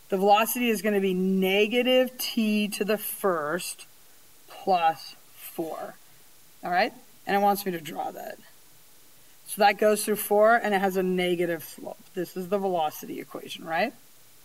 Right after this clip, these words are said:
That's telling me, what's the velocity from one to four? Well, if you guys look, okay, the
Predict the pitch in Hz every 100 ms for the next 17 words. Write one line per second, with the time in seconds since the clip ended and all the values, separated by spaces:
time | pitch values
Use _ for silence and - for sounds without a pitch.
0 | - - - - - - - 226 226 330
1 | 302 247 208 226 320 - - 226 214 202
2 | 180 185 - 202 208 208 185 175 170 170
3 | 160 165 - - - - - - - -
4 | - 202 196 202 233 202 190 180 143 -
5 | - - - - - - - - - -
6 | 170 - 165 170 - - - 180 208 -